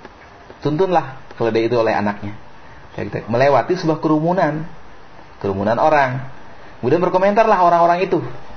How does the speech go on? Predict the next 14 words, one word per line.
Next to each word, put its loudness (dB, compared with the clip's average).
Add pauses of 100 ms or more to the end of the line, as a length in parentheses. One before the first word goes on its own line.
(680)
"Itu -2
orang -2
tua 2
nggak -4
tahu -2
diri. -4 (1900)
Masa 2
anaknya -2
suruh 0
nuntun 0
dianya 2
naik?" -2 (880)
Begitu -8 (720)
komentarnya. -2